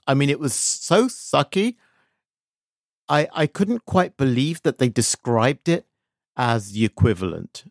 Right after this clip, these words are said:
of something like the Elgato. I mean, there was just no comparison.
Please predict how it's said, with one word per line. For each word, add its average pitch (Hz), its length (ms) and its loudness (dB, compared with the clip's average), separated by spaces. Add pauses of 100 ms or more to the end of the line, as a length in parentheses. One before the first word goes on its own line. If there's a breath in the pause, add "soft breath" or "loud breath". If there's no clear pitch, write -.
(140)
of 95 480 -2
something 104 420 0
like 92 180 -2
the 98 100 -6
Elgato. 85 580 -6 (300 soft breath)
I 190 140 2
mean, 185 100 2
there 190 120 2
was 196 160 -2
just - 240 -4
no 196 120 4
comparison. 190 720 -2